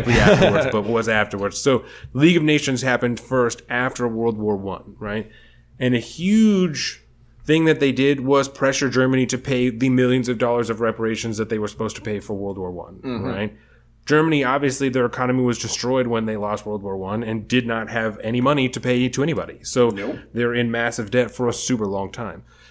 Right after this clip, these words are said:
Speaker 1: So then the U N comes around, right? And then eventually, uh, nato comes around. And this is what nato's after World War Two, right?
Speaker 2: Yeah, so
Speaker 1: That's
Speaker 2: it was, uh, during the Soviet Union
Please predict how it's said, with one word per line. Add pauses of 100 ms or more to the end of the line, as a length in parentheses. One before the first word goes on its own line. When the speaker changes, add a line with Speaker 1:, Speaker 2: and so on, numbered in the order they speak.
(120)
Speaker 1:
So (880)
then
the
U
N
comes
around,
right? (300)
And
then
eventually, (160)
uh,
nato
comes
around. (360)
And
this
is
what
nato's
after
World
War
Two,
right?
Speaker 2:
Yeah,
so
Speaker 1:
That's
Speaker 2:
it
was,
uh, (340)
during
the
Soviet
Union